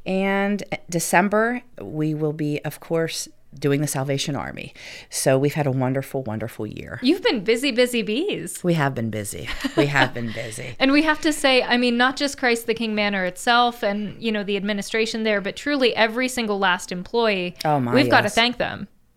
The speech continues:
Speaker 1: Yes, our employees are stellar, and they have done so, so,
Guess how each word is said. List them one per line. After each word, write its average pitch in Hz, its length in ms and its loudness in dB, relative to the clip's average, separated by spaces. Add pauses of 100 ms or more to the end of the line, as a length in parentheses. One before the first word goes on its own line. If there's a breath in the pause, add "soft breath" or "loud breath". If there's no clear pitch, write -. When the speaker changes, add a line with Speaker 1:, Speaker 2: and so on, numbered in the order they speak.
(140)
Speaker 1:
Yes, 113 360 -2
our 185 120 10
employees 156 540 4
are 120 440 2
stellar, 113 640 0 (260 loud breath)
and 135 140 0
they 143 80 2
have 147 160 2
done 131 280 0
so, 156 440 2
so, 139 380 2